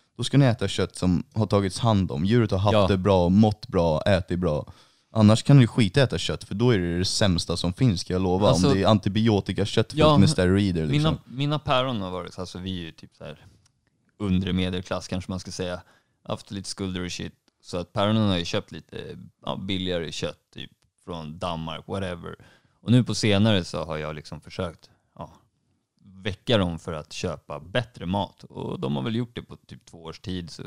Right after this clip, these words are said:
Speaker 2: mer ekologiskt, mer närodlat och sånt där. Och de säger det själva att det är helt sjukt annorlunda på smaken bara och hur man mår. Du blir typ
Speaker 1: Ja,
Speaker 2: piggare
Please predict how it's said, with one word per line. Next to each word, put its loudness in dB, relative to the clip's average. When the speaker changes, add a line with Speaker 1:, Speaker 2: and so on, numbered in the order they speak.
Speaker 2:
mer -6
ekologiskt, -8
mer -4
närodlat -4
och -10
sånt -8
där. -6
Och -20
de -10
säger 0
det -6
själva -8
att -10
det -14
är -14
helt -14
sjukt -4
annorlunda -4
på -20
smaken -6
bara -8
och -12
hur -4
man 0
mår. 0
Du -2
blir -6
typ -6
Speaker 1:
Ja, -16
Speaker 2:
piggare 2